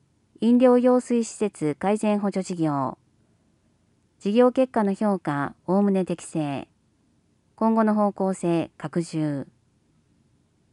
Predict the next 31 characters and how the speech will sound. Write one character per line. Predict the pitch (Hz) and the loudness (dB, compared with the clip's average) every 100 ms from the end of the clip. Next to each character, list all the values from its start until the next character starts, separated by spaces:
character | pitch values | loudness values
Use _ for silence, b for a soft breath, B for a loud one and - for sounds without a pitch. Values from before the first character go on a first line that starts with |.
| _ _ _ _ _ _ _ _ | _ _ _ _ _ _ _ _
総 | - 262 254 | 2 4 6
務 | 202 170 | 4 4
常 | 202 240 | 4 6
任 | 240 240 | 6 6
委 | 226 | 6
員 | 202 | 4
会。 | - 147 139 113 _ _ _ _ _ _ _ _ _ _ _ _ _ _ _ _ _ - | 0 -4 -6 -8 _ _ _ _ _ _ _ _ _ _ _ _ _ _ _ _ _ 0
調 | 226 | 2
査 | 226 220 | 2 0
事 | 220 | -2
業、 | 196 170 147 131 - _ _ _ _ | 0 0 0 -4 -10 _ _ _ _
ケ | - 233 | 0 4
ー | |
ブ | 240 | 4
ル | 247 | 2
テ | 247 | 2
レ | 240 | 2
ビ | 190 160 | 2 0
管 | 180 202 | -2 -2
理 | 202 | -2
事 | 196 | -4
業。 | 175 160 143 131 - _ _ _ _ _ _ _ _ _ | -2 -2 -2 -4 -8 _ _ _ _ _ _ _ _ _
事 | - 202 | -2 4
業 | 240 | 4
結 | 247 262 - | 4 0 0
果 | 202 | 0
の | 185 | 0
評 | 214 190 | 0 0
価、 | - 147 139 - | -2 -4 -4 -6
良 | - 175 170 | -2 -2 -2
好。 | - 151 147 139 | -4 -2 -2 -4